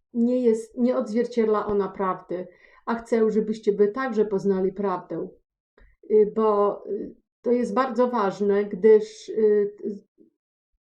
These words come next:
ważne jest, żeby wiedzieć, jaka jest prawda, chyba każdy do tego dąży. I chciałam się tylko z wami właśnie podzielić tym wykresem. Tutaj są naj-, tak jak wspomniałam, najważniejsze wydarzenia, które się wy-,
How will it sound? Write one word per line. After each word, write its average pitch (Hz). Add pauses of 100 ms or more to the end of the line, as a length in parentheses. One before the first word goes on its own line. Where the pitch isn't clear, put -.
(300)
ważne 233
jest, 220
żeby 220
wiedzieć, 233
jaka 294
jest 185
prawda, 175
chyba 185
każdy 220
do 208
tego 214
dąży. 196 (1080)
I 269
chciałam 349
się 320
tylko 294 (120)
z 220
wami 247
właśnie 220
podzielić 202
tym 269
wykresem. 202 (1080)
Tutaj 277
są 226
naj-, 302
tak 277
jak 247
wspomniałam, 196
najważniejsze 277
wydarzenia, 226
które 208
się 208
wy-, 202